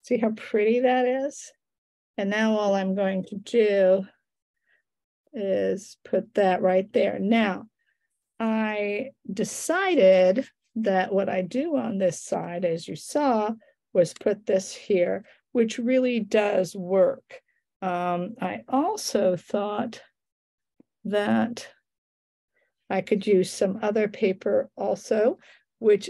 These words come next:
is from the Abstract Beauty. I don't know if you know about the Abstract Beauty. I'm just showing you some extra stuff. The Abstract Beauty paper, it's a six by four, I believe.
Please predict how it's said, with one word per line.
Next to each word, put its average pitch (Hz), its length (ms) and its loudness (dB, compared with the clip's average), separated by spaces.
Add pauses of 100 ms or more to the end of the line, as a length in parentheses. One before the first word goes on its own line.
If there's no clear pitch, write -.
is 190 160 -2
from 214 220 -6
the 196 140 -2
Abstract 214 800 -6
Beauty. 233 440 0
I 208 120 -8
don't 214 200 -6
know 208 440 -2
if 220 320 -2
you 208 160 -6
know 170 240 -8
about 175 320 -4
the 175 160 -2
Abstract 175 440 -6
Beauty. 190 200 -2
I'm 220 100 -4
just 208 180 -6
showing 170 320 -4
you 160 120 -4
some 170 180 -8
extra 160 320 -8
stuff. 165 300 -4 (460)
The 196 160 6
Abstract 185 640 -4
Beauty 202 420 0
paper, 220 720 2
it's - 340 -2
a 165 120 -4
six - 640 -6 (640)
by 160 540 0
four, 254 800 -2
I 240 80 -6
believe. 277 580 -2